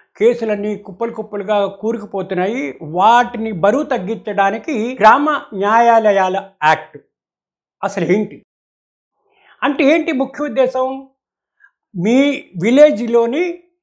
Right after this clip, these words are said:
గ్రామ పంచాయతీ ఉంటుంది, గ్రామ పంచాయతీకే జడ్జి గారు వస్తారు. వచ్చి ఏడేళ్ళు అంతకంటే తక్కువ అఫెన్సెస్లో శిక్ష వేయబడుతున్న క్రిమినల్ కేసులు, అదేవిధంగా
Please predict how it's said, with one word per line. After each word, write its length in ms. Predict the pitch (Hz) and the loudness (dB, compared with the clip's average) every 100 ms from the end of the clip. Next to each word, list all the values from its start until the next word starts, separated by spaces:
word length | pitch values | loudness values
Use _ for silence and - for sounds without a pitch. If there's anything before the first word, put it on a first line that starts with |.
| _ _ _ 175 | _ _ _ -6
గ్రామ 220 | 196 247 294 | 4 4 4
పంచాయతీ 560 | 240 202 202 170 175 | 2 2 2 2 -2
ఉంటుంది, 460 | 156 151 147 156 - _ _ _ 180 | -8 -8 -14 -16 -20 _ _ _ -6
గ్రామ 260 | 180 254 302 | 2 4 4
పంచాయతీకే 1120 | 302 262 247 294 294 262 302 302 320 359 349 - _ - | 2 0 2 4 4 4 -4 -2 -2 -2 -6 -14 _ -10
జడ్జి 280 | 170 262 214 | 2 2 6
గారు 180 | 226 190 | 4 4
వస్తారు. 420 | - - 156 156 _ _ _ _ _ _ - | -2 -8 -10 -10 _ _ _ _ _ _ -8
వచ్చి 340 | 262 330 269 175 | -6 -4 -6 2
ఏడేళ్ళు 840 | 202 277 302 302 294 285 311 277 | 6 8 8 6 4 4 -2 -4
అంతకంటే 640 | 240 262 277 254 226 254 254 | -6 -6 -4 -6 -4 -6 -2
తక్కువ 560 | 226 - _ 277 269 196 | -6 -6 _ -2 0 2
అఫెన్సెస్లో 920 | 220 214 262 240 254 - 226 233 226 | 0 4 2 2 -4 -6 -10 -4 -4
శిక్ష 280 | 214 214 - | -4 -10 -6
వేయబడుతున్న 920 | 226 220 208 208 - 208 208 208 202 - _ _ _ | -4 -2 -2 -2 -2 -4 0 0 -2 -12 _ _ _
క్రిమినల్ 300 | - 190 190 | -4 2 2
కేసులు, 600 | 190 180 170 180 165 175 - _ _ _ _ _ _ _ _ _ _ _ _ - | 2 0 -2 -2 -4 -6 -10 _ _ _ _ _ _ _ _ _ _ _ _ 0
అదేవిధంగా 720 | 208 202 320 302 254 254 254 | 2 4 4 4 2 2 0